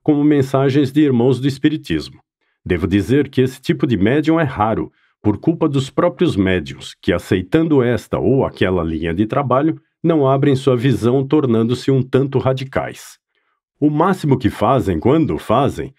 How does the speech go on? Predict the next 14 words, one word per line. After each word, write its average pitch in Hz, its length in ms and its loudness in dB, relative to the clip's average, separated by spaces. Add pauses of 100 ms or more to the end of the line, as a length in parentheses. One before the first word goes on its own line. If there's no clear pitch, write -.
(180)
é 90 80 -2
respeitar 113 640 0
a 127 60 2
linha 131 320 2
que 135 140 -2
não 123 240 2
escolheram 147 520 2
para 143 160 0
o 139 40 0
trabalho. 131 560 -6 (600)
No 160 100 4
decorrer 160 460 2
dos 156 240 0
anos, 175 380 -2